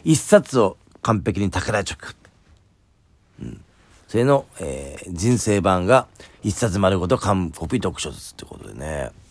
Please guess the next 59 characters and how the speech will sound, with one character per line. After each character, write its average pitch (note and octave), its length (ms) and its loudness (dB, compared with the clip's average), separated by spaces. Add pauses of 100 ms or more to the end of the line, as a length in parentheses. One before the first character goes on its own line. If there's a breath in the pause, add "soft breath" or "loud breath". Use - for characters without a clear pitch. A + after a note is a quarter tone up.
(520 loud breath)
ま A2+ 300 6
あ、 - 20 6
あ A#2 80 4
の A2+ 680 2
ー、 - 60 -20 (260)
そ A#2+ 80 -2
の A2+ 60 2
読 A#2 220 -2
書 D3 120 2
会 C#3 260 8
の C#3 140 4
中 B2+ 200 4
で F2+ 100 2
も、 F2 160 0
シ D#3+ 140 2
シ A2 140 0
ち F2+ 80 0
ゃ F#2 100 4
ん E2 40 -4
っ - 20 -10
て E2+ 80 -2
方 D#2 200 -4
が C2+ 60 -6
言 E2 80 -4
っ D#2 40 -10
て - 100 -6
ま F#2+ 140 0
し - 40 -8
た D2+ 100 -8
け C#2+ 80 -8
ど、 C2 200 -8
瞬 F3 300 2
読 D3 360 2
の C3+ 60 4
山 C3+ 220 8
中 B2 180 4
由 B2 60 8
美 A#2 80 0
子 F#2+ 100 -4
さ C#2+ 120 -4
ん - 40 -6
は - 80 -8
ね、 A2+ 80 2
そ F#2+ 80 2
の D#2 60 -6
瞬 A2+ 240 -2
読 G#2 180 0
で F#2+ 60 2
売 G2+ 80 2
れ F#2 80 0
た C2+ 120 -6
わ A#1 120 -6
け - 100 -12
で B1+ 100 -10
す - 120 -18
け - 80 -12
れ A#1 60 -10
ど A1 100 -12
も。 B1 260 -12